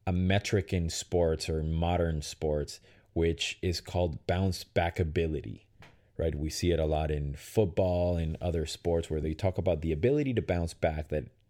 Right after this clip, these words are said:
you know, it's obviously hard to quantify, and it's more of a attitude than an actual, you know,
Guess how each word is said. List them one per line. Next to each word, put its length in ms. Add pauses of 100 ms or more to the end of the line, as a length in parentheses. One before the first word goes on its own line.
(480)
you 100
know, 120
it's 220
obviously 360
hard 300
to 80
quantify, 880 (260)
and 80
it's 200
more 260
of 120
a 240 (380)
attitude 720 (300)
than 480
an 220
actual, 640
you 120
know, 160